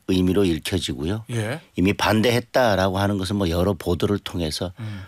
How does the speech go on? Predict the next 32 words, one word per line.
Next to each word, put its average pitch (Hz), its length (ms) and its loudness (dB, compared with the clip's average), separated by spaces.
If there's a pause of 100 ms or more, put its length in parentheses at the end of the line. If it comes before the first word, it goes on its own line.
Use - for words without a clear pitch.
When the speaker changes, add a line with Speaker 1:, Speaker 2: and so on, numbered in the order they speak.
(220)
Speaker 1:
어, 76 320 -6
뭐, 76 180 -10
됐었기 - 460 -2
때문에 87 600 0
Speaker 2:
예. 113 220 -4 (120)
Speaker 1:
저는 104 160 2
뭐, 117 80 4
방점은 101 480 2
뒤에 101 240 2
있다고 98 260 0
생각합니다. 104 560 0
어제 80 180 0
시점 - 340 0
자체가 85 600 -2
Speaker 2:
음, 104 340 -6 (140)
예. 110 100 -4
Speaker 1:
어, 82 120 -2
복권이 87 360 -2
결정된 92 440 2
시점이기 87 480 0
때문에요. - 440 -8
Speaker 2:
예. 110 240 0 (380)
그런데 175 260 2
다만 170 480 0
이제 151 160 2
기자들이 170 680 -2 (280)
물어봐 180 320 2 (240)
보잖아요. 117 480 -4
그다음 147 240 0
Speaker 1:
음. - 40 0
Speaker 2:
질문이 117 500 -4 (480)
"대통령의, 175 760 0